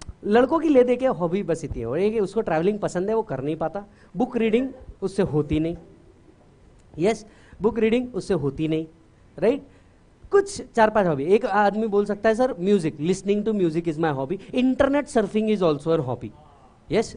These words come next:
internet surfing, बस ऐसा या ऐसा करना, ये हमारा hobby है सर। यस, कुछ भी मिले write कर देना उसको, ये हमारा hobby है सर।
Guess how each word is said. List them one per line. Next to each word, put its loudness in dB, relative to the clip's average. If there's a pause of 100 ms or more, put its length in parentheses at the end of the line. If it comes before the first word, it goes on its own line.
internet -2
surfing, -4
बस -2
ऐसा -4
या -2
ऐसा -4
करना, -12 (340)
ये 10
हमारा 10
hobby 10
है 8
सर। -2 (360)
यस, 6 (280)
कुछ -2
भी 0
मिले 6
write 4
कर 2
देना 6
उसको, 4 (500)
ये 8
हमारा 8
hobby 6
है 4
सर। -8